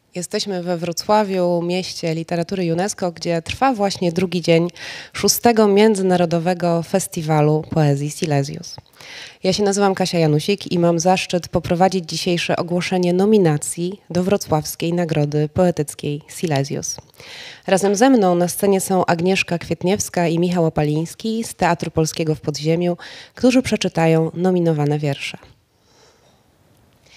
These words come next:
Nagroda Silesius ustanowiona została przez miasto Wrocław w dwa tysiące ósmym roku. Przyznawana jest w trzech kategoriach: debiut, książka roku i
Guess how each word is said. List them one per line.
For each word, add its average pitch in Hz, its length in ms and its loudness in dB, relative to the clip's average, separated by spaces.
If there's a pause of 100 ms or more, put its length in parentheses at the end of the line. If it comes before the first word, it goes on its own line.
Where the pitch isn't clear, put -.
(420)
Nagroda 269 360 2
Silesius 208 600 2
ustanowiona 185 720 2
została 180 520 -2
przez 165 380 -4
miasto 170 340 0
Wrocław 160 400 -2
w 160 60 -16
dwa 180 160 -10
tysiące 165 580 -8
ósmym 156 380 0
roku. 147 380 0 (600)
Przyznawana 196 560 2
jest 220 200 0
w - 100 -18
trzech - 300 -2
kategoriach: 151 760 -2 (260)
debiut, 147 580 0 (180)
książka 247 480 0
roku 151 440 -2 (420)
i 247 220 2